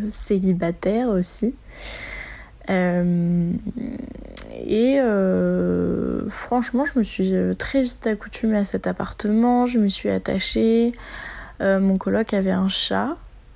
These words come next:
euh, donc avant que j'arrive. Donc, euh, je l'ai vite adopté aussi, très mignon, euh.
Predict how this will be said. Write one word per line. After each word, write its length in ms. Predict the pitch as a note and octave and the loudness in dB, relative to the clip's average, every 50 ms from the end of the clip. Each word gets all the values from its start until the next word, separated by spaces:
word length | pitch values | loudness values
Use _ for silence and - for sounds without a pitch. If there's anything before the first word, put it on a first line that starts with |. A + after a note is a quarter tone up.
| - - - | -10 -4 -2
euh, 680 | F#3+ F#3 F#3 F#3 F3+ F3+ F#3 - F3+ - - - - - - | 0 2 2 2 2 2 0 0 0 -2 -2 -4 -4 -4 -4
donc 180 | - F#3 - | -4 -4 -2
avant 220 | F#3 F3+ F3+ F3 F3 | 0 0 2 2 2
que 60 | F3+ | 2
j'arrive. 760 | F3+ F#3 D#3+ E3 F3 F3 - G#3+ A#3 C4 C#4 C#4 C4+ C4+ C#4 C#4 - - - - - - - - - - - | 2 0 0 0 0 0 2 2 2 2 2 2 0 -2 -2 -6 -10 -14 -14 -14 -14 -14 -16 -16 -12 -6 -4
Donc, 500 | G3+ F3+ F#3+ F3+ F#3 G3+ G#3 - - - | -2 0 2 4 4 2 2 0 0 0
euh, 180 | F#3+ F#3 F3+ | 2 2 2
je 80 | F3+ F#3 | 4 4
l'ai 120 | F#3 F#3 | 4 2
vite 220 | F#3 F#3+ G3 F#3+ - | 2 2 0 0 0
adopté 500 | F3+ F3 F3+ F3+ F#3 - - - - D#3 | 0 2 2 0 -2 -4 -6 -2 -2 0
aussi, 580 | D#3 - F#3+ - - - - G3+ G3 G3 G3+ G3 | 0 -2 -4 -8 -8 -6 -2 0 2 2 0 0
très 240 | - - - G#3 G3 | -2 -2 0 0 2
mignon, 720 | F#3+ F#3 F3+ F3+ F3+ F3+ F3+ F3+ F3+ F3+ F3+ F#3 F#3 | 2 2 2 2 2 2 2 2 2 2 2 0 0
euh. 40 | F3+ | 0